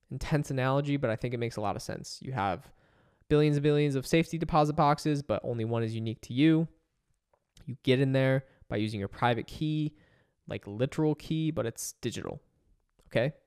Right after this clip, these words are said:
So the qu-, this is where it gets cool. The doors to these boxes are transparent, and you can see what's in them.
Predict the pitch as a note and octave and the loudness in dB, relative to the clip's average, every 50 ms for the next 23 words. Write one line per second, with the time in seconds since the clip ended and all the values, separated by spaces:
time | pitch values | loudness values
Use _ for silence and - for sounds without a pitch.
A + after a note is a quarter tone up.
0 | - _ _ _ _ _ - - - C#3 C3+ C3+ C3 B2+ - - _ _ _ _ | -20 _ _ _ _ _ -4 4 6 8 8 8 8 6 2 -4 _ _ _ _
1 | _ _ _ _ _ - - - - - - D#3+ D#3 E3+ F3 F#3+ F#3 F#3 E3 D3 | _ _ _ _ _ -6 -6 -4 -4 -6 -2 0 0 0 2 4 4 4 4 4
2 | C3 - - - A#2 - - - - _ _ _ _ _ _ _ _ _ _ - | 2 -2 0 -2 -2 -2 -2 -6 -14 _ _ _ _ _ _ _ _ _ _ -4
3 | C#3+ - D3+ D#3+ F#3 G#3 G#3+ - - - G3 G3 F3 D3+ - G2+ G#2 B2 - - | 4 8 8 10 10 10 8 4 2 -2 0 0 0 2 2 2 2 0 -2 -4
4 | C#3+ C3+ C3+ A#2 - - C3+ A#2 B2 - - G#3+ A3+ D#3 - - - _ _ _ | -4 -2 -2 -4 -2 -2 -4 -4 -2 -4 -4 -4 -4 -4 -6 -8 -14 _ _ _
5 | _ _ _ _ _ _ _ _ _ _ _ _ _ _ - B2 A#2 A#2 - A#2+ | _ _ _ _ _ _ _ _ _ _ _ _ _ _ -10 -6 -6 -4 -4 0
6 | - B2+ B2+ D#3 - A3+ C#4 E3 - - | 0 2 2 4 2 2 2 2 -2 -4